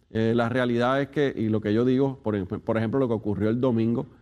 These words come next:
en la conferencia de prensa del Partido Popular, y es para tapar las mismas cosas que están pasando dentro, en el seno de su partido, para tratar de sacarse de encima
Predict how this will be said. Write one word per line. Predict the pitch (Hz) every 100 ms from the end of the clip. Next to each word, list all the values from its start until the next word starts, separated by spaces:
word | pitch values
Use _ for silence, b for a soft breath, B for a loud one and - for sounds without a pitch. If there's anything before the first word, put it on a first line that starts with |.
| b b _
en | 90
la | 107
conferencia | 113 110 107 110 127
de | 131
prensa | 117 120 110 127 120
del | 117
Partido | 98 110 117 113
Popular, | 113 104 123 110 - b b b
y | 104
es | 123
para | 156 156
tapar | 160 - 147
las | 165
mismas | 135 139 160 156
cosas | 151 147 160
que | 151
están | - 139
pasando | 156 147 151 151
dentro, | 139 151 151
en | 143
el | 127
seno | 131 139
de | 147
su | 156
partido, | 127 104 170 160 107
para | 104
tratar | 113 127
de |
sacarse | 143 143 135 151
de | 139
encima | 113 156 135 101